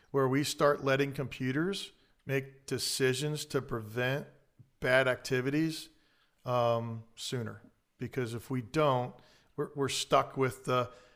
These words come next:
how long does it take for a human to realize it's a threat and stop it? And can they? So that's, if I could ma-, if I could wave a magic wand, um, there would be some automation out there that's intelligent.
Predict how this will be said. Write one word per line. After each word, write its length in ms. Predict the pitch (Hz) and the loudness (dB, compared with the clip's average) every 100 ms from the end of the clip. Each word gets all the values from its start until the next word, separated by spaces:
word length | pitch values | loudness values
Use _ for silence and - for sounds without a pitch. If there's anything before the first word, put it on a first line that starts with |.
| _ | _
how 180 | - 151 | 2 4
long 220 | 151 139 | 4 2
does 160 | 135 | 0
it 100 | 127 | -2
take 260 | - 135 131 | 0 0 0
for 500 | - 127 120 120 123 | -4 -4 0 0 0
a 80 | 123 | -4
human 680 | 107 - 160 151 117 110 113 - _ _ _ | -6 0 2 2 0 -4 -8 -14 _ _ _
to 120 | - | -8
realize 600 | 120 147 185 151 127 117 | 2 6 8 8 6 2
it's 160 | 117 - | -4 -8
a 40 | |
threat 380 | 113 110 113 113 117 | -8 -4 -2 -2 -4
and 120 | 110 | -10
stop 380 | - 95 90 143 | -8 -8 -8 -14
it? 120 | - _ | -18 _
And 140 | 127 120 | -10 -6
can 240 | 135 113 | -4 -4
they? 220 | 101 104 - _ _ _ _ _ | -6 -12 -20 _ _ _ _ _
So 340 | - 113 113 - - | -6 -4 -4 -8 -6
that's, 260 | 127 123 | -4 -4
if 140 | 135 139 | -4 -2
I 60 | |
could 120 | 127 131 | 0 0
ma-, 100 | 135 | 0
if 300 | 143 123 131 | 0 -2 -4
I 80 | |
could 180 | 123 117 | -4 -2
wave 280 | 120 139 151 | 4 6 6
a 60 | 151 | 6
magic 360 | 139 139 135 | 2 2 -2
wand, 380 | 123 123 131 190 - - - - _ - | 0 2 2 2 -4 -16 -20 -20 _ -6
um, 260 | 127 123 117 | 0 0 0
there 160 | 127 123 | 0 2
would 140 | 120 | 0
be 160 | 123 127 | -2 -2
some 260 | - 127 127 | -2 -6 0
automation 580 | 123 123 123 131 - 135 | 2 2 0 -4 -2 -2
out 220 | 143 139 | -2 0
there 180 | 147 165 | 0 0
that's 240 | 120 - | -4 -6
intelligent. 640 | 120 - 113 120 135 160 | -6 -2 0 0 -2 -4